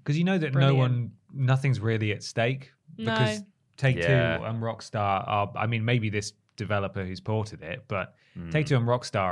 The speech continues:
Speaker 1: are bulletproof. You know,
Speaker 3: Yeah.
Speaker 1: they've got all the money in the world. So no one's really at risk here, and you can just kind of laugh at it,
Speaker 2: Mm.
Speaker 1: consequence-free.
Speaker 3: Yeah, that's true. Weird news, Ashton?
Speaker 2: I have some weird news.
Speaker 1: Ashton, what's your weird news?
Speaker 2: It's on Kotaku,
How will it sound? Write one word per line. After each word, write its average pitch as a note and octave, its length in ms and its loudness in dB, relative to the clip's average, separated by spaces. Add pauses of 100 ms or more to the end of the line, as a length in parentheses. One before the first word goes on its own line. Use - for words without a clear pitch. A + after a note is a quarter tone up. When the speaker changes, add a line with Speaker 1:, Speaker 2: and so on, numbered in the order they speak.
(100)
Speaker 1:
are - 40 -10 (220)
bulletproof. F#2 760 -6
You F2+ 80 -10
know, F2 80 -2
Speaker 3:
Yeah. - 140 2
Speaker 1:
they've D#2 80 -4
got A2+ 160 0
all A#2+ 240 4
the A#2 100 0
money A2 320 0
in G2 80 -6
the F#2+ 60 -8
world. F#2 400 -4
So A#2+ 140 0
no D#3 200 4
one's A3+ 240 -2
really B2 340 4
at G2 120 -6
risk A2+ 300 -2
here, F2 200 -6
and F#2 140 -8
you G2 80 -8
can A2 260 -6
just G2 160 -12
kind F2+ 220 -12
of E2 80 -12 (360)
laugh F2 360 -10
at D#2+ 140 -10
it, - 220 -18
Speaker 2:
Mm. G3+ 260 -10
Speaker 1:
consequence-free. F#3+ 800 -10 (260)
Speaker 3:
Yeah, D2 300 -8 (180)
that's - 140 -16
true. D2 280 -10 (1200)
Weird - 180 -12
news, F#2+ 160 -8
Ashton? - 260 -16
Speaker 2:
I A4+ 80 -2
have G4 120 -8
some G3 160 -12
weird F3+ 200 -12
news. G#3 280 -14
Speaker 1:
Ashton, C3+ 240 -2
what's D3 140 -4
your E3 80 -4
weird C#3+ 180 -4
news? A#2+ 240 -8
Speaker 2:
It's - 100 -16
on C#5 200 -4
Kotaku, A3 560 -4